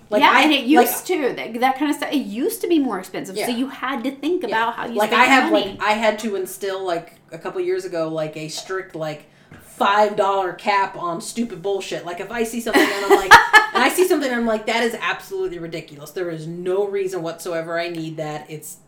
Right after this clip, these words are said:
Speaker 1: silly, it's goofy," like, toys or just weird
Speaker 2: Yeah.
Speaker 1: signs or stuff. I was like, "Okay, it's five dollars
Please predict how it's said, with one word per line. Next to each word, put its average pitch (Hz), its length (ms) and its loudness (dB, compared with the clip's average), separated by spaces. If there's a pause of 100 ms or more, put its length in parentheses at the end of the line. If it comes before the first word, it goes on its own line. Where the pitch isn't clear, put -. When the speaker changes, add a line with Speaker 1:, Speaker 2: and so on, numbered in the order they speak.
(140)
Speaker 1:
silly, 208 520 -2
it's 165 140 -14
goofy," 185 640 -10 (320)
like, 160 180 -6 (340)
toys 165 680 -6
or 143 80 -10
just 143 220 -14
weird 156 360 -8
Speaker 2:
Yeah. 202 140 -2
Speaker 1:
signs 165 280 -4
or 160 40 -14
stuff. 170 200 -4 (260)
I 175 100 -2
was 175 120 -4
like, 160 320 -4
"Okay, 208 340 -4
it's 170 160 -14
five 214 280 -2
dollars 214 580 2